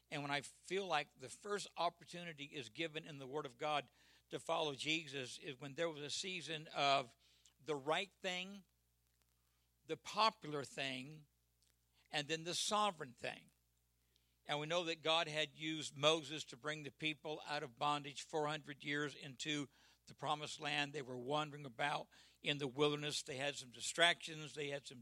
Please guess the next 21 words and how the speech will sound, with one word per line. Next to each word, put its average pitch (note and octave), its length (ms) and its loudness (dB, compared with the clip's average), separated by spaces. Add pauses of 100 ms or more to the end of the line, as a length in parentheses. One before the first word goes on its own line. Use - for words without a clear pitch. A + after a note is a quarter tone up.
detours. D3+ 580 0 (360)
They D3 120 2
had C3 160 -2
some A#2+ 240 -8
dead D#3 220 6
ends. D#3 340 2
Just C#3+ 200 -6
some C3+ 120 -10
things D3+ 360 -6 (200)
did C#3+ 100 0
not C#3+ 240 2
go E3 140 2
the D3 80 -2
way D3 300 4
that C#3+ 200 -6
they'd C#3+ 200 -2
planned D3+ 260 -4
for A2 60 -18
them C3 140 -8
to C#3 60 -6
go. D3 340 4